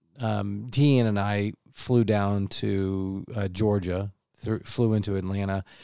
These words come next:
to be with our daughter, Kaylin, who was defending her thesis. And that was fun, being in the room while she was defending her thesis. Shout out to you, Kaylin. You did great. Um, but I remembered that going into the airport,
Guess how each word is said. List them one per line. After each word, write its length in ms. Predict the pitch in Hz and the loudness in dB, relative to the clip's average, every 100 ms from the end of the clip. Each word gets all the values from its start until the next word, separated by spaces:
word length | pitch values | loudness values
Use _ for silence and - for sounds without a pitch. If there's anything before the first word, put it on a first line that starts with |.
| - | -12
to 100 | - | -4
be 100 | 117 | 0
with 140 | 127 113 | 2 2
our 100 | 101 | -2
daughter, 280 | 104 92 90 | -2 -4 -6
Kaylin, 440 | - 98 95 92 | -4 -4 -2 -4
who 160 | 92 92 | -4 -4
was 140 | 87 | -6
defending 460 | 92 - 101 95 85 | -10 -6 -6 -6 -8
her 120 | 87 | -10
thesis. 640 | - 104 101 104 98 - - _ _ _ _ 113 | -4 -4 0 0 0 -4 -12 _ _ _ _ -2
And 100 | 139 | 2
that 100 | 175 | 4
was 140 | 131 | 2
fun, 300 | - 87 92 | -2 -6 -4
being 260 | 95 98 95 | -4 -2 -2
in 80 | |
the 80 | 90 | -4
room 300 | 85 92 92 | -4 -4 -4
while 120 | 90 | -4
she 200 | 87 - | -4 -4
was 160 | 90 87 | -4 -6
defending 400 | 92 - 92 85 | -8 -8 -8 -6
her 120 | 82 | -10
thesis. 480 | 82 87 - 107 - _ _ _ _ _ - - | -8 -8 -4 -6 -6 _ _ _ _ _ -14 -10
Shout 340 | - 117 104 | -2 2 4
out 140 | 104 101 | 2 0
to 120 | 107 | -2
you, 100 | 95 | -2
Kaylin. 300 | - 92 101 | -2 -2 -2
You 80 | 90 | -2
did 120 | 90 | -4
great. 300 | 92 90 113 - _ - - - - | -2 -2 -2 -8 _ -20 -20 -4 8
Um, 500 | 135 113 104 101 135 | 10 12 8 4 -2
but 380 | 139 131 113 - - | 6 8 8 4 4
I 100 | 135 | 6
remembered 760 | 123 120 135 135 127 120 117 | 6 6 4 6 4 4 2
that 360 | 117 113 107 - _ 175 | 4 6 4 0 _ -8
going 220 | 147 131 123 | 2 6 6
into 160 | 110 | 4
the 120 | 101 | 4
airport, 560 | 113 143 - 104 104 | 4 2 2 2 2